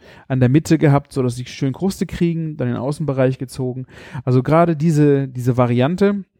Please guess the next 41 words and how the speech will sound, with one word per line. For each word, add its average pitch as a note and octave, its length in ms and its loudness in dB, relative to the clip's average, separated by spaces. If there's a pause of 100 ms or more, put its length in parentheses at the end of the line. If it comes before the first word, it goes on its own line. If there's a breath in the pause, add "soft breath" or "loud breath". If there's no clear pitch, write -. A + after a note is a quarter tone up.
(760)
äh, C3 220 0
finde E3+ 260 2
ich C#3 220 0
gerade D3 340 -2
bei C#3 220 -8
einer, B2+ 280 -4
bei C3 120 -8
einer B2+ 140 0
Plancha G3 420 2
ist G3 120 2
es F3 140 -2
nicht F3+ 120 -4
so D#3 100 -2
einfach, D3+ 380 -2
weil B2+ 120 4
das B2 180 -4
Ding, D3+ 300 -6 (480 soft breath)
es - 180 -6
hat D#3+ 140 0
vielleicht D3 420 2
irgendwo C#3 380 -4
eine B2 380 -2 (140)
kühlere F#3 540 2
Zone, F3+ 580 -6 (460 loud breath)
aber C#3 440 2 (100)
ich - 280 -12
würde E3+ 180 0
sagen, D#3 200 2
es D3 80 -2
ist D#3+ 60 -2
nicht E3+ 120 -2
unbedingt D#3 360 -2
so D#3+ 280 0
verlässlich, D#3+ 640 0
weil C#3+ 360 2 (1040)
wenn C3 100 0
die C3 80 4
Brenner C#3 360 0
unter C#3+ 240 -2
so C3+ 100 -4
einer C3 380 -2